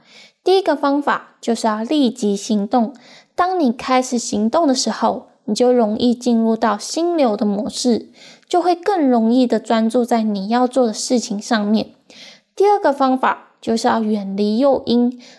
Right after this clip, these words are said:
这里我举大家都常见的手机为例，在当你要认真的时候，把你的手机放到另外一个房间里，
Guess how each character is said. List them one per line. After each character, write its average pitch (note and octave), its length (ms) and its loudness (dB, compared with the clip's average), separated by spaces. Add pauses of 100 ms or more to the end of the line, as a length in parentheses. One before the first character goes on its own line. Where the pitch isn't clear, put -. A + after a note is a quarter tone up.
(140)
这 G4 140 2
里 D#4+ 140 2
我 A#3+ 180 4
举 - 340 -6
大 B3+ 160 2
家 A#3+ 160 0
都 A#3+ 140 4
常 G#3+ 420 -4
见 E4 220 2
的 C4+ 80 2
手 - 320 -4
机 A3+ 180 2
为 G#3+ 220 2
例， A3 320 2 (500)
在 F#4 220 2
当 F4 380 0
你 A#3+ 220 4
要 C4 180 2
认 D4 280 4
真 C4 200 2
的 B3 80 2
时 A#3+ 140 -6
候， B3 320 0 (320)
把 B3+ 160 2
你 C#4+ 100 4
的 B3 100 4
手 G3+ 280 -4
机 B3+ 280 2
放 B3+ 340 0
到 A3+ 220 2
另 C4+ 300 4
外 B3 160 4
一 A3+ 60 0
个 A3+ 100 -6
房 G#3+ 320 0
间 A#3+ 240 4
里， - 220 0